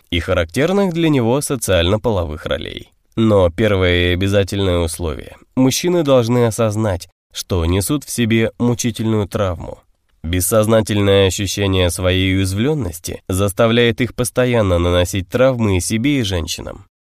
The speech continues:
Я часто прихожу в недоумение от того, как у женщин, помимо их воли, растет ненависть к мужчинам,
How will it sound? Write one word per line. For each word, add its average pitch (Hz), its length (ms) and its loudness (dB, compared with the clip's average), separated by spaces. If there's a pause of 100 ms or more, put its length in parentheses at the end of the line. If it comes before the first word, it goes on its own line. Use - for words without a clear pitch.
(320)
Я 143 300 0
часто 135 300 -4
прихожу 110 500 0
в 110 80 0
недоумение 110 760 0
от 80 120 -6
того, 139 320 0 (280)
как 117 220 0
у 113 80 0
женщин, 107 480 -2
помимо 107 440 2
их 95 160 -6
воли, 80 360 -8 (240)
растет 135 500 0
ненависть 127 580 0
к - 40 -12
мужчинам, 135 720 -4